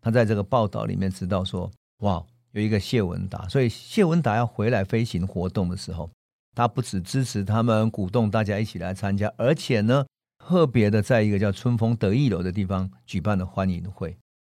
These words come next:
欢迎会里面包含了医校的师范等等学生，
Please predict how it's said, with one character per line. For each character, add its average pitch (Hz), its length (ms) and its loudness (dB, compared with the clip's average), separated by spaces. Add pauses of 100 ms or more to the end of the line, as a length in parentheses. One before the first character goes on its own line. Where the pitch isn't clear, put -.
(140)
欢 139 240 2
迎 127 80 2
会 117 200 2
里 92 100 0
面 101 180 0
包 107 220 2
含 95 160 -2
了 92 120 -2
医 113 260 0
校 104 240 2
的 92 120 -2
师 104 220 -6
范 101 180 -2
等 95 140 -2
等 95 120 0
学 92 220 -4
生， 95 220 -2